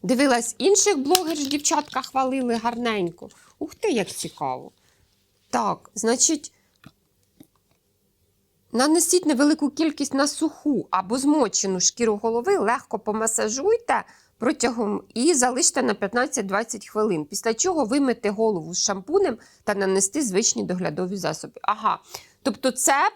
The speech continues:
перед миттям голови. Що він нам дає для додаткового очищення шкіри голови? Це в кого жирна шкіра голови, якщо ви користуєтесь лаками, якщо ви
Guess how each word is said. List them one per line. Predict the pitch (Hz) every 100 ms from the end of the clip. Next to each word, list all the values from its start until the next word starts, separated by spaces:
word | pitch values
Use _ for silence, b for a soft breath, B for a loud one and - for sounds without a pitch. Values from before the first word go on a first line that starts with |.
| -
перед | 240 254 294
миттям | 294 220 - 208 220 247
голови. | 226 220 208 185 147 - _ _ _ b b b
Що | b - 311
він | 330 240 240
нам | 208 190
дає | 175 170 180 262 415 392
для | 165 180 240 220
додаткового | 196 196 - - 311 254 214
очищення | 196 185 - - - 247 185
шкіри | 180 - - 226 233
голови? | 214 208 202 180 151
Це | - 185
в |
кого | - 247 220
жирна | - 208 180 156
шкіра | 156 - - 170
голови, | 165 175 190 233 370 392 B B B -
якщо | 220 330
ви | 240
користуєтесь | 233 196 190 - 190 175 170 -
лаками, | 226 349 339 330 311 277 277 285 B B B
якщо | - 359 - 392 370 262
ви | 170 220 185